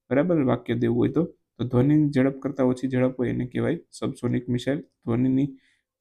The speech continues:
ઝડપ, અ, થી વધારે ઝડપ હોય, બરાબર? એકથી પાંચ મેક વચ્ચે જેની ઝડપ હોય, બરાબર? તો એને કહેવાય સુપરસોનિક મિસાઇલ, બરાબર? અને, અ, પાંચ મેકથી વધારે હોય એને કહેવાય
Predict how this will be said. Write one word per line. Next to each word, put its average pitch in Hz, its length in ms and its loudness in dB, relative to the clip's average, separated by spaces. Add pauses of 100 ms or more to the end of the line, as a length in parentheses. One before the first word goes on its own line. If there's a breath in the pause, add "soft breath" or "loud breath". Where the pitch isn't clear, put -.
ઝડપ, 127 220 4 (280)
અ, 117 180 0
થી 120 220 -2
વધારે 123 400 2
ઝડપ 120 360 -2
હોય, 120 160 -4 (180)
બરાબર? 139 320 -2 (920)
એકથી 135 320 2
પાંચ 131 300 2
મેક 127 280 -2
વચ્ચે 127 220 -2
જેની 123 240 -2
ઝડપ 262 320 2
હોય, - 140 -2 (440)
બરાબર? 135 320 0 (520)
તો 120 280 -2
એને 127 160 0
કહેવાય 120 260 -2
સુપરસોનિક 127 680 0
મિસાઇલ, 135 360 -2 (320)
બરાબર? 139 320 -6 (100)
અને, 120 420 -2 (560)
અ, 123 280 -4
પાંચ 147 360 2
મેકથી 135 300 0
વધારે 120 260 2
હોય 117 140 0
એને 117 180 -4
કહેવાય 117 260 -2